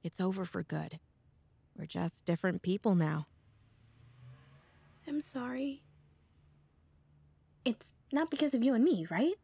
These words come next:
Speaker 1: No. I told him about us. He just wants me to be someone I'm not.
Speaker 2: Well, I know you well enough to know there is nothing I can do to stop you.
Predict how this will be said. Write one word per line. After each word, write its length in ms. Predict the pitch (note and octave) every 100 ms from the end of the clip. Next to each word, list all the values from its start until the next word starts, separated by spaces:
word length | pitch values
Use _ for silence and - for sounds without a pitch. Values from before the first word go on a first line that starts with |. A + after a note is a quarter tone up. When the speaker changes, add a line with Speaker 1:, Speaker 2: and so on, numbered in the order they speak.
| -
Speaker 1:
No. 480 | G#3+ G3+ F3+ E3+ F#3 - _ _ _ _ _ _
I 80 | G#3+
told 380 | - - B3+ A3+
him 160 | G3+
about 340 | F#3+ E3 D3+ D3
us. 420 | C#3+ D3 - - - _ _ _ _ _ _ _
He 120 | _ F#3
just 340 | - F#3 -
wants 380 | E3 D3 D#3+ -
me 160 | D3+
to 100 | D3+
be 120 | D3+ D3+
someone 440 | - D#3 D3+ D3
I'm 160 | C3+ C#3+
not. 420 | C3 A2+ - - - - _ _ _ _ _ _ _
Speaker 2:
Well, 460 | A3 G#3 G#3+ G#3+ A3 - _ -
I 200 | F#3 G#3
know 180 | G3+
you 240 | G#3 G3 A#3+
well 200 | B3+ C4+
enough 200 | C4+ C#4
to 120 | -
know 180 | D4 D4
there 160 | C4 G#3+
is 140 | G3+
nothing 420 | F3 F#3 F#3+ A#3
I 80 | A#3
can 140 | A3+ A#3+
do 160 | A#3+
to 80 | A#3
stop 440 | A3 - G#3 - -
you. 140 | -